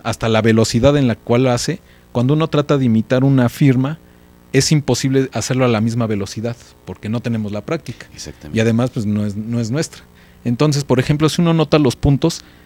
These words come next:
Speaker 1: s-, parten del mismo, del mismo trazo.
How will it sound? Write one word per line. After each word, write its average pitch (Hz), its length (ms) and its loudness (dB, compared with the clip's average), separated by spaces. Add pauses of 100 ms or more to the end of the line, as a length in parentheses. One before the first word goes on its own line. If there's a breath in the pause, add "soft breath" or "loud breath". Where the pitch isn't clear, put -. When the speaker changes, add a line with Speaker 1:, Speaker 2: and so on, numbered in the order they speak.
Speaker 1:
s-, - 140 -14 (160)
parten 151 440 4
del 117 160 4
mismo, 120 840 -2 (100)
del 117 140 -6
mismo 131 300 -4
trazo. - 360 -6